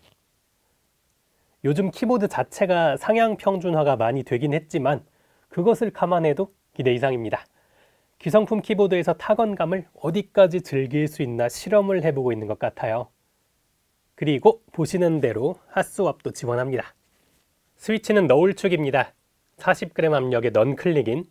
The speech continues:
그루브스톤의 특주 스위치예요. 잠깐 소개해드렸듯 공장 윤활이 되어 있고요. 압력이 낮은 편이라 편하게 타건 가능합니다.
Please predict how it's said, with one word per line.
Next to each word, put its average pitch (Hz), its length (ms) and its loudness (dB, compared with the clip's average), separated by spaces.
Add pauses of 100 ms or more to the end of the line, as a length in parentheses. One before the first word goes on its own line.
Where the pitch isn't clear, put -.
(500)
그루브스톤의 135 880 -4
특주 - 380 -8
스위치예요. 135 640 -6 (800)
잠깐 202 360 0
소개해드렸듯 190 800 0
공장 147 400 0
윤활이 139 300 2
되어 127 200 2
있고요. 151 460 -2 (440)
압력이 165 360 0
낮은 131 340 0
편이라 151 500 0
편하게 196 360 0
타건 156 320 -2
가능합니다. 123 560 -4